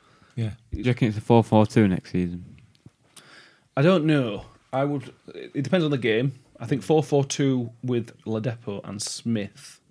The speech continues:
Speaker 3: or somebody in Smith, is the way forward. Or the way we finished the Championship with four five one with Crooks just
Speaker 2: Mm.
Speaker 3: behind.
Speaker 1: Yeah.
Speaker 3: Crooks
Speaker 2: Fuck
Speaker 3: were
Speaker 2: yeah.
Speaker 3: outstanding the last six months.
Speaker 1: Gives
Speaker 3: Oh,
Speaker 1: you more
Speaker 3: more than
Speaker 1: width
Speaker 3: that.
Speaker 1: as well playing that. It
Speaker 3: Yeah.
Speaker 1: allows you more width than four four two,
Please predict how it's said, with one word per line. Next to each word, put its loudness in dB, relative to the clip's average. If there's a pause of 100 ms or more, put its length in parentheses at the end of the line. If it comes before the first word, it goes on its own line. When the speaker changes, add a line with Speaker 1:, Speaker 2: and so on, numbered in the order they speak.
(440)
Speaker 3:
or -8
somebody 0
in -6
Smith, -10 (600)
is -8
the -10
way -4
forward. -8 (100)
Or -2 (580)
the -6
way 0
we -4
finished -4
the -10
Championship -6
with -10
four -2
five -8
one -4
with -8
Crooks -8 (220)
just -8
Speaker 2:
Mm. -20
Speaker 3:
behind. -4 (280)
Speaker 1:
Yeah. -8 (200)
Speaker 3:
Crooks -2
Speaker 2:
Fuck 0
Speaker 3:
were 0
Speaker 2:
yeah. -4
Speaker 3:
outstanding -2
the -8
last -10
six -12
months. -10
Speaker 1:
Gives 0
Speaker 3:
Oh, -4
Speaker 1:
you 2
more 4
Speaker 3:
more 2
than -2
Speaker 1:
width -8
Speaker 3:
that. -2
Speaker 1:
as -8
well -6
playing -10
that. -14 (840)
It -6
Speaker 3:
Yeah. -4
Speaker 1:
allows -2
you -4
more -4
width -12
than -8
four -8
four -10
two, -12